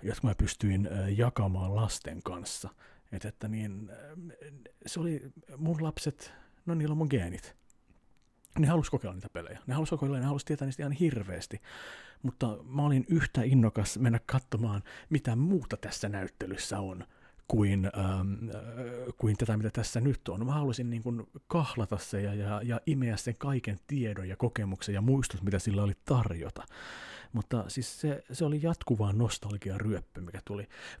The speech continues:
Varmaan mun lempipaikka oli justiin, tota, siellä oli sellainen lavastettu pelikauppa, ää, josta niin kun oli tiskiä myöten,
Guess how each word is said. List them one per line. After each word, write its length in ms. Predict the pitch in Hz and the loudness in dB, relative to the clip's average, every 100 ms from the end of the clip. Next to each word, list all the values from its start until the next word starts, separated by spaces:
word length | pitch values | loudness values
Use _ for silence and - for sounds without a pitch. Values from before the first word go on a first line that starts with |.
| - | -2
Varmaan 280 | 180 175 | 2 2
mun 180 | 143 135 | 2 2
lempipaikka 960 | 151 160 113 104 - 107 104 - - 87 - _ _ - | 2 2 0 -4 -4 -4 -6 -10 -12 -12 -18 _ _ -2
oli 300 | 156 117 101 | 0 0 -2
justiin, 440 | 95 - 101 98 | -4 -6 -8 -8
tota, 500 | 101 - 98 98 98 95 - | -10 -8 -8 -6 -8 -10 -12
siellä 260 | - 123 113 | -10 -8 -6
oli 80 | 107 | -4
sellainen 280 | 117 113 123 | -4 -2 0
lavastettu 800 | 131 107 - 95 - - - - _ | 0 -2 -4 -8 -10 -6 -6 -6 _
pelikauppa, 880 | 135 101 92 - 98 - - - - - - - - - - | 0 0 -2 -2 -2 -4 -6 -10 -10 -12 -20 -20 -20 -18 -8
ää, 440 | 98 95 95 95 | -6 -4 -4 -2
josta 360 | 101 104 - 98 | -2 -2 -2 -2
niin 140 | 101 | -2
kun 420 | 101 98 95 95 104 | 0 0 0 0 0
oli 200 | 117 107 - | 0 -2 0
tiskiä 560 | 120 - - 110 101 | -2 -2 -2 -2 0
myöten, 520 | 101 107 87 - 95 | 2 2 0 -2 -4